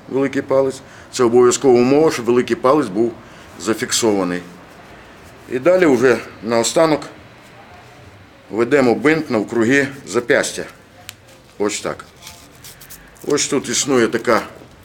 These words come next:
залепочка. Закріплюємо. І получився ось такий, бачите, складений більш-менш. Ось тут такий шар подушечки,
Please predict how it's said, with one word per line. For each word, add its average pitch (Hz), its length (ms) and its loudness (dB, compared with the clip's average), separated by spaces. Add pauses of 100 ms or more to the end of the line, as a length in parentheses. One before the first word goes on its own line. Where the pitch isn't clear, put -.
(1400)
залепочка. 143 680 -4 (1040)
Закріплюємо. 151 800 -4 (1080)
І 160 120 -2
получився 143 720 -6 (180)
ось 160 200 -4
такий, 151 460 -4 (680)
бачите, 117 500 -4 (960)
складений 104 680 -4
більш-менш. 110 800 -6 (880)
Ось 117 200 -6
тут 123 200 -10
такий 107 220 -12
шар 107 240 -4
подушечки, 147 720 -4